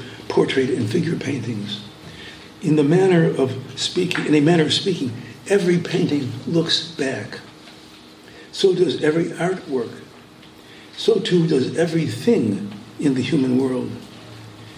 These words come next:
This is implicit in the idea of aesthetic engagement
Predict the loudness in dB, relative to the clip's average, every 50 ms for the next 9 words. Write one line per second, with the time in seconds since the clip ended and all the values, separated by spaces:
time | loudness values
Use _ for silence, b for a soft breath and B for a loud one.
0 | B B B B B 0 0 2 2 2 0 0 -2 -2 -2 0 0 0 2 0
1 | -2 -2 0 0 2 2 4 4 2 4 4 4 4 4 2 0 -4 -4 -6 -6
2 | -4 -4 -4 -4 -4 -4 -4 -4 -2 0 0 0 0 -2 -4 -4 -6 -8